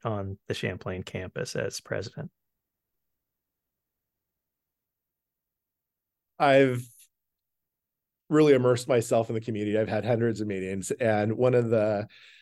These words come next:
Speaker 2: things that I learned that I just, just started alluding to is the relationship we have with Vermont.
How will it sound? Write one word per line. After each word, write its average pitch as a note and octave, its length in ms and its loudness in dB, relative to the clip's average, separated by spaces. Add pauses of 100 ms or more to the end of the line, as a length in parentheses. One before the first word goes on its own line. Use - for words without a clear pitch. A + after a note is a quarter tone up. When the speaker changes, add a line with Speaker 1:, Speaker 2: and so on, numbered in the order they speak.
(300)
Speaker 2:
things E3+ 280 4
that E3 80 6
I B2+ 100 6
learned A2 540 -2 (460)
that A2 140 4
I G#2+ 60 4
just, G#2+ 380 -2
just A#2+ 140 -6
started G#2+ 220 2
alluding G#2 300 2
to G#2 340 -4
is G2+ 480 -4
the G#2 200 -2
relationship G#2+ 640 -2
we G#2 120 -4
have F2 280 -8
with D#2+ 200 -10
Vermont. D#2 380 -12